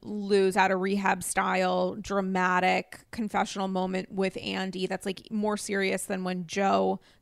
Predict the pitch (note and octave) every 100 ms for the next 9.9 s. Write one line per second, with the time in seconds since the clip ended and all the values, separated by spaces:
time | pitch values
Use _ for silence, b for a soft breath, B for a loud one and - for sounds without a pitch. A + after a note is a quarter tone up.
0 | - F3+ - - G#3 F#3 - - G#3+ G3
1 | F#3+ F#3+ F#3+ F#3+ F#3 F#3 G3 F#3+ F#3+ G3
2 | G3+ G3 F#3+ F3+ - G#3+ G3+ - G3+ -
3 | B B - A#3 A#3+ A#3 G#3+ G3 F#3+ G#3+
4 | G3+ G3 G#3 - - G3+ - A3+ A3 G#3
5 | G3+ G3+ G3 F#3+ F#3+ F#3+ F#3+ F3+ F#3+ F#3
6 | F#3+ F#3+ G3+ C4+ D#4 b b - - -
7 | A#3 G3+ G3+ G3+ A3+ C4+ - A3 G#3 F#3
8 | G3+ - A3+ G#3 G#3 G3+ F#3+ F#3 F#3+ F#3
9 | F3+ - - - G3 F#3+ A3+ - -